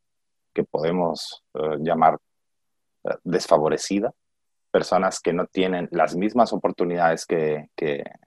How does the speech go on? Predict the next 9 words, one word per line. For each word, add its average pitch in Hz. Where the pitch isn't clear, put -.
que 85
los 80
que 92
más 87
oportunidades 78
tienen 76
en 76
el 73
país 104